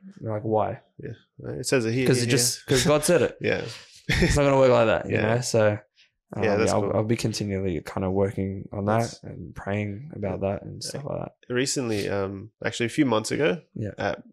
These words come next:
Speaker 2: one of the men's Bible study, I said to the guys, I was like, "Guys, we s-, we speak about reading the Bible and praying all the time, and it's obviously because that's the, the staples of, of Christianity. That's
Speaker 1: Yeah.
Speaker 2: the, as simple as it is, that's, like, the,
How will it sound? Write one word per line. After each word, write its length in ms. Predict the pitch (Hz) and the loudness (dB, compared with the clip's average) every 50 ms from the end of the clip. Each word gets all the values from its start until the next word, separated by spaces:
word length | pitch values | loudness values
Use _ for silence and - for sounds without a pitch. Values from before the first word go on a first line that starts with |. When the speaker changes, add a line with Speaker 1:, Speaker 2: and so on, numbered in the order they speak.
| - | -6
Speaker 2:
one 160 | 131 120 113 117 | -2 0 2 2
of 60 | 110 | 2
the 60 | 107 | 2
men's 200 | 110 110 110 107 | 0 0 -2 0
Bible 260 | - 104 101 101 107 | 0 0 0 0 0
study, 220 | - - 101 95 98 | -2 -2 -2 -2 -2
I 80 | 101 | -2
said 200 | 101 - 113 107 - | -2 -2 -2 -2 -2
to 80 | 110 | -2
the 100 | 107 107 | -2 -2
guys, 220 | 104 104 104 107 104 | 0 -2 -2 -2 -2
I 60 | 104 | -4
was 140 | 101 101 - | -6 -6 -8
like, 180 | 87 - - _ _ _ _ - - - - - _ | -8 -8 -10 _ _ _ _ -20 -20 -20 -20 -14 _
"Guys, 180 | - - 101 110 | -6 -4 -2 0
we 100 | 117 127 | 0 0
s-, 220 | 127 - - - - | 0 -2 -4 -6 -6
we 140 | - 117 127 | -4 -2 -2
speak 280 | - - - 123 117 - | -2 -2 -2 -4 -2 -2
about 260 | 107 104 101 98 95 | 0 0 0 0 0
reading 260 | 98 107 107 107 107 107 | 0 0 0 0 0 -2
the 60 | 101 | -2
Bible 520 | 104 104 101 101 101 104 107 107 104 104 104 | 0 0 0 0 0 0 -2 -2 -2 -2 -4
and 260 | 104 104 110 127 - - - _ | -6 -8 -10 -14 -18 -20 -20 _
praying 360 | - - 104 104 104 104 101 - | -6 -4 -4 -4 -4 -6 -8 -10
all 220 | - 104 113 113 110 | -4 0 0 0 0
the 80 | 110 | 0
time, 320 | 101 - 107 104 127 143 120 | -2 -6 -4 -4 -4 -2 -2
and 80 | 107 107 | 0 -2
it's 260 | 101 - - - - - - | -2 -4 -6 -10 -8 -2 0
obviously 360 | 120 123 120 120 - - 110 | 0 0 0 0 -2 -4 -6
because 180 | 107 - 117 101 | -6 -6 -4 -2
that's 200 | 107 101 - - | -2 -2 -2 -2
the, 320 | - 110 107 107 104 110 - _ _ - - - _ _ - | -2 0 0 0 -2 -4 -6 _ _ -20 -20 -20 _ _ -6
the 60 | 117 | -4
staples 460 | - - 117 120 113 - 107 104 98 | 0 2 2 2 2 0 -2 -2 -2
of, 260 | 101 101 98 95 - - | -2 -2 -4 -4 -8 -10
of 140 | 95 98 - | -10 -10 -8
Christianity. 420 | - 104 - - 101 101 101 101 - | -8 -6 -4 -4 -4 -4 -4 -4 -4
That's 180 | 101 - 107 | -2 0 0
Speaker 1:
Yeah. 60 | 101 | 0
Speaker 2:
the, 240 | 113 101 98 - 123 - _ _ _ _ _ _ _ _ _ - | 0 0 0 -4 -6 -12 _ _ _ _ _ _ _ _ _ -4
as 200 | 113 104 101 - | -2 -2 0 2
simple 320 | - 135 131 127 - 131 | 2 2 2 2 4 4
as 140 | 123 123 117 | 4 4 4
it 120 | 123 123 127 | 4 4 4
is, 220 | 147 156 135 107 | 4 2 2 0
that's, 640 | 104 104 101 - - - - - - - - - - _ _ _ _ _ _ - | 0 0 0 -2 -4 -6 -4 -6 -6 -8 -10 -12 -16 _ _ _ _ _ _ -12
like, 320 | - 113 107 - _ - - - - _ _ _ _ | -10 -8 -8 -8 _ -18 -20 -20 -20 _ _ _ _
the, 520 | - 123 110 110 107 101 104 101 98 - | -12 -6 -4 -2 0 0 0 -2 -4 -6